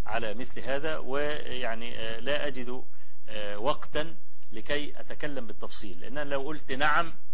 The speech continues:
أو قلت لا هيدخل على هذا مشكلة ويدخل على هذا مشكلة، والمسألة دي تحتاج إلى تفصيل، لعلي أوفق إن شاء الله تبارك وتعالى في إفراد،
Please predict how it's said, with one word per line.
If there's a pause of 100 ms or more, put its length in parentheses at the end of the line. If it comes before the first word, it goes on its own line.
(260)
أو
قلت
لا (360)
هيدخل
على
هذا
مشكلة
ويدخل
على
هذا (280)
مشكلة، (240)
والمسألة
دي
تحتاج
إلى
تفصيل،
لعلي
أوفق (440)
إن
شاء
الله
تبارك
وتعالى
في
إفراد،